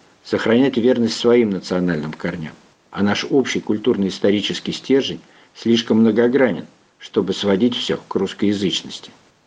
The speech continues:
Говорить на родном языке — это и право, и обязанность, и отправная точка, и награда. Но это только одно,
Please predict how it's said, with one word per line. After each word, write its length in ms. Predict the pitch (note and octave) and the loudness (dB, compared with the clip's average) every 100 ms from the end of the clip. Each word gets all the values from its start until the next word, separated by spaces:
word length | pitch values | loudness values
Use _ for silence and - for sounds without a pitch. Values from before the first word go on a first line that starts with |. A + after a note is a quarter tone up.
| _ - | _ -6
Говорить 380 | G#2+ C3 C3+ | 0 2 2
на 80 | B2 | 2
родном 320 | B2 B2 C3+ | 2 4 4
языке — 640 | B2 A#2 A#2+ B2 - D3+ A#2+ - - | 4 4 2 0 0 0 -2 -12 -6
это 260 | G2+ - | -6 -2
и 180 | G2+ B2+ | -2 -2
право, 460 | - C3+ D3+ F2+ - - | 0 2 4 2 -4 -14
и 120 | - A#2 | 0 2
обязанность, 680 | A2+ G#2 D#2 - E2+ - - _ _ | 2 2 -2 -6 -16 -20 -20 _ _
и 80 | G2+ | -2
отправная 560 | A#2 A#2 C3+ B2 C3 B2 | -2 2 2 4 4 4
точка, 460 | C#3+ D#3 - - - _ | 4 2 2 -10 -18 _
и 100 | - | -2
награда. 560 | A2+ A#2+ A2+ G2+ D#2 - _ _ _ _ - | 2 2 2 0 -2 -8 _ _ _ _ -6
Но 160 | G2 | 0
это 160 | A2+ B2 | 0 0
только 320 | B2 B2+ C3+ | 0 2 4
одно, 400 | C3+ C3+ A2+ - | 2 4 2 0